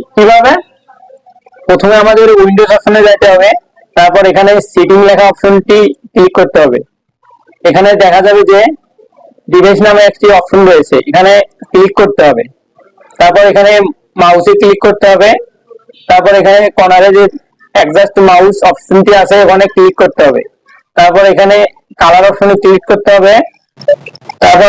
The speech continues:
Speaker 2: আমাদের ইচ্ছা অনুযায়ী যে কোনো কালার নিতে পারবো। এখানে ক্লিক করার পর কালারটি অটোমেটিক্যালি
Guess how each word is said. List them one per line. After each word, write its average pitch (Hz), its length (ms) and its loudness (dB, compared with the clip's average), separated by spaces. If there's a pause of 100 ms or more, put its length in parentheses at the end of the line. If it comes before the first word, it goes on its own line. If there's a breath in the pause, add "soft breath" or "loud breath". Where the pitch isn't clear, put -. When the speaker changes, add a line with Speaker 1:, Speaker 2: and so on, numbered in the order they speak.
Speaker 2:
আমাদের 190 280 -2 (400)
ইচ্ছা 160 260 -4
অনুযায়ী 202 300 2 (520)
যে 170 140 2
কোনো 190 200 0
কালার 185 260 -2
নিতে 180 200 -2
পারবো। 185 220 2 (1000)
এখানে 190 260 0
ক্লিক 196 280 -2
করার 208 220 2
পর 240 80 2 (140)
কালারটি 185 400 0
অটোমেটিক্যালি 180 480 0